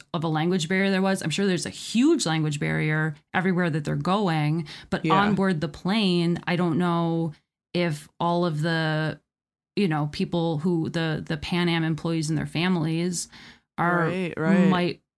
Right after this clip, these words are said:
Speaker 1: only speak French, or some of them might only
Speaker 2: Right.
Speaker 1: speak French, you know? So just
Speaker 2: Yeah.
Speaker 1: even on the plane, you've got, like, this big cultural, like,
Speaker 2: Right.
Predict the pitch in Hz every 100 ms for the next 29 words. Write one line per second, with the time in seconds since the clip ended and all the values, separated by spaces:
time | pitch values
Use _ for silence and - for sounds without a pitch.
0 | _ 190 190 170 - 160 143 196 95 104
1 | - - 175 - 180 175 143 147 160 165
2 | 151 - - - - - - - 156 151
3 | 156 - - - - - 190 180 165 160
4 | 151 151 - 202 202 196 190 180 185 180
5 | 160 - 175 185 180 170 160 151 147 -
6 | 156 151 147 147 151 - 160 147 - 160
7 | 147 156 156 151 147 151 156 _ 143 139
8 | - - - - 160 180 175